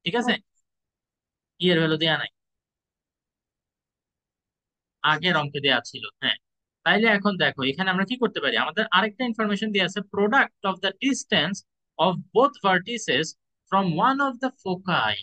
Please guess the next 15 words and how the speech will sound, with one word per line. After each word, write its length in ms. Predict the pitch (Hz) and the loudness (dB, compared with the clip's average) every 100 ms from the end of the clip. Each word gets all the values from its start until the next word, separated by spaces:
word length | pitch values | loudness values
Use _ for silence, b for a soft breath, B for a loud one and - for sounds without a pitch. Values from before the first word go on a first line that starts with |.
| - _ _ - | -12 _ _ -6
দেখো 200 | 151 196 | -4 -2
তো, 140 | 190 226 240 _ _ - | 2 2 2 _ _ -2
এই 140 | 202 233 | 0 2
যে 80 | 233 | 2
একটা 240 | 214 226 | 0 -4
focus, 380 | - 165 - 104 - - _ | -4 -4 -4 -6 -8 -14 _
হুম, 200 | - 240 180 | -4 -2 0
এখানে 220 | 175 190 226 | 0 2 2
একটা 160 | 247 | 2
focus 220 | 233 185 180 | 0 -2 -2
ধরলাম, 240 | 151 180 - | -2 -2 -2
এইটা 240 | 185 185 247 | -2 0 -2
থেকে 280 | 247 247 254 233 - | -2 -2 0 -2 0
এটার 340 | 196 196 277 285 | 0 2 0 -2
যে 100 | 269 | -4